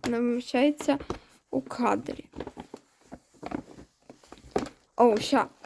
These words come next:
Давайте я лучше все вину,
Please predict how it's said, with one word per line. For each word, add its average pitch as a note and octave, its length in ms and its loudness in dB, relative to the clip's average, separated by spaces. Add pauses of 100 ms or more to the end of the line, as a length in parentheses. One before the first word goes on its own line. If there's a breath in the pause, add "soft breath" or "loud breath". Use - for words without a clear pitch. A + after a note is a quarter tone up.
(160)
Давайте B3+ 460 6
я C4+ 200 6
лучше C4 360 0
все A#3+ 420 0
вину, A#3+ 580 0